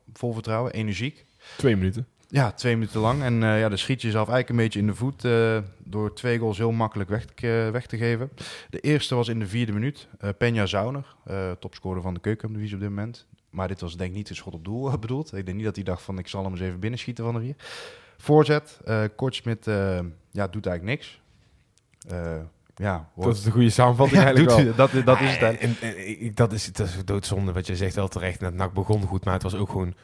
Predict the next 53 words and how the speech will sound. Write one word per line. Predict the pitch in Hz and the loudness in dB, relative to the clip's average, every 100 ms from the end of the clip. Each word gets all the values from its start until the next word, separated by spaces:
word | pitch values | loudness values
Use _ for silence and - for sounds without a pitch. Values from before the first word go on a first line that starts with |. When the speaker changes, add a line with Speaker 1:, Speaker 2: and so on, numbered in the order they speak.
| _ | _
Speaker 2:
de | - | -2
sfeer | 104 85 113 | 0 4 2
op | 98 | 2
de | 95 | 0
tribune | 95 95 120 139 | -2 2 4 4
die | 95 - | 0 0
echt | 101 101 | -2 -2
heerlijk | - - 120 151 139 120 107 | -8 2 8 10 10 8 6
was. | 110 101 | 6 6
Natuurlijk, | 110 98 143 139 131 | 4 4 6 6 6
zaterdagavond, | 127 127 117 104 107 107 107 | 6 6 6 4 4 4 2
daar | 98 | 4
kijken | 113 113 | 4 6
mensen | 104 104 | 4 4
natuurlijk | - 110 107 | 2 2 4
al | 104 | 6
wat | 107 | 6
meer | 107 | 6
naar | 107 98 | 6 6
uit. | 104 101 - - - | 4 2 -4 -20 -8
Die | - | 2
hebben | 117 117 | 4 6
's | |
middags | 123 117 107 | 6 6 6
al | 113 110 | 6 6
lekker | 104 113 | 4 2
een | |
biertje | 104 110 107 110 | 4 4 6 4
op | 98 | 6
bij | 104 107 | 6 6
Hartje | 104 104 - 104 | 4 2 0 2
Ginneke | 113 104 104 | 4 2 0
of | 101 | -2
weet | 104 104 | 0 0
ik | - | 0
veel. | 107 101 - - - - | -2 -4 -8 -20 -20 -8
Eh, | 101 98 | -2 0
of | 98 | 0
gewoon | 117 107 | 4 6
in | 104 | 6
de | |
binnenstad. | 98 107 101 - 101 - - _ _ | 6 4 4 2 0 -2 -16 _ _
Speaker 1:
Geen | - 101 | -4 -4
sponsor | - 101 90 | -4 -6 -4
overigens. | 87 98 - _ _ _ _ 185 | -6 -6 -14 _ _ _ _ 8
Speaker 2:
Oh, | 208 | 10
nee, | 180 175 | 10 10
nee, | 160 147 | 10 8
maar | 139 | 8
gewoon, | 135 135 | 8 6
eh, | 123 120 113 | 6 6 6
was, | 104 - | 6 6
eh, | 117 | 6